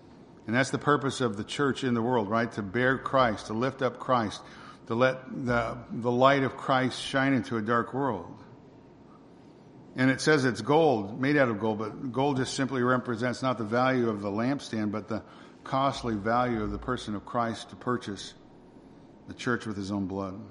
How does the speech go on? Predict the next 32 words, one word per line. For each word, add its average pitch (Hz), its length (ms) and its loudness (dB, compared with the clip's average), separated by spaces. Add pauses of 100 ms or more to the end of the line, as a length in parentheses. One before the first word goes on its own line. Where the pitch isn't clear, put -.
(1300)
Again, 117 220 2
verse 117 180 2
thirteen, 131 360 2
"In 113 60 2
the 107 80 2
middle 117 200 2
of 110 60 2
the 113 60 0
lampstand, 120 380 -2
I 113 60 0
saw 113 180 -2
one 117 160 0
like 113 160 -2
a 107 60 -8
son 117 200 -2
of 107 60 -2
man, 113 240 -2
clothed 113 380 -4
with 107 200 -8
a 101 120 -4 (500)
robe 113 380 4
reaching 117 420 2
to 117 180 -2
the 104 140 -4
feet 120 340 -2
and 110 140 -4
girded 117 240 2
across 113 400 -2
his 110 120 -8
chest 113 440 -6
a 101 80 -6
golden 104 500 -2